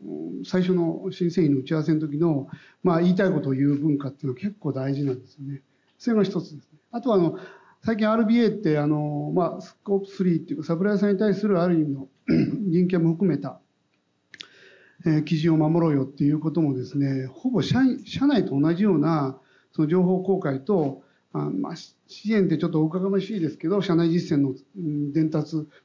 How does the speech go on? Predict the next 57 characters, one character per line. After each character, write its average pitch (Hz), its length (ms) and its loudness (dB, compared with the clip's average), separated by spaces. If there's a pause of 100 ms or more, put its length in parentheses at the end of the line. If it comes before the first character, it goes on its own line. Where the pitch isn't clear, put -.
こ - 80 -2
れ 160 80 2
絶 170 200 2
対 226 180 2
や 214 80 2
っ 220 80 -4
て 214 60 0
い - 20 2
か 190 80 4
な 180 80 4
い 175 40 2
と 160 60 0
い 156 60 -2
け 156 80 0
な 151 100 0
い 139 80 -4
と 143 80 -14 (540)
い 175 80 2
う 170 80 4
ふ 151 120 0
う 151 60 4
に、 135 140 4
あ 135 100 0
の、 135 120 2
思 156 440 0
っ 151 40 -6 (240)
て 135 100 -4
い 135 80 -2
ま 143 140 -4
す - 100 -20
し、 165 300 -2
さ 156 100 -6
っ - 20 -12
き 156 120 -6
三 156 100 4
浦 143 140 -2
さ 143 80 -4
ん 139 100 -2
が 139 60 -4
し - 80 -10
て 147 100 -4
た、 143 320 -10 (720)
あ 147 160 -6
の、 151 100 -2
課 147 200 -4
題 147 560 -2
提 143 240 -2
起 139 120 -10
は、 139 220 -4
あ - 20 -6
の、 147 80 -6
ま 143 300 -2
さ 135 100 -8
に 127 120 -6
そ 139 120 -16
う 131 60 -18
だ - 40 -20